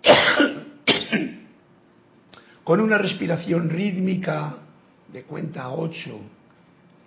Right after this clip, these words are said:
sostenimiento a ocho, expansión a ocho sencillamente, y proyección a ocho, como nos dice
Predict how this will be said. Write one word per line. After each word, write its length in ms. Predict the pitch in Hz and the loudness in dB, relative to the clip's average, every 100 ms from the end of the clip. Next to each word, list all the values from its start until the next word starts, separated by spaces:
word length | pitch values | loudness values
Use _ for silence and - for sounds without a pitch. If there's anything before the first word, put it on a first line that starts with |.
| - | -18
sostenimiento 840 | - 139 - 131 143 165 156 143 | -16 -14 -12 -8 -4 -4 -4 -6
a 80 | 135 | -4
ocho, 340 | 156 156 - 101 - _ _ _ _ | -4 -6 -10 -14 -18 _ _ _ _
expansión 640 | - - - 117 - - 139 | -16 -16 -14 -14 -10 -8 -8
a 140 | 131 | -6
ocho 280 | 143 - - | -6 -6 -12
sencillamente, 760 | - - 127 123 123 113 120 110 - - | -14 -14 -12 -12 -14 -14 -18 -20 -20 -18
y 80 | 147 | -18
proyección 560 | 110 120 110 - 123 | -16 -16 -16 -14 -12
a 100 | 113 | -10
ocho, 240 | 117 170 208 | -10 -8 -8
como 180 | - 135 | -8 -8
nos 120 | 143 | -6
dice 360 | 165 185 160 | -2 0 -2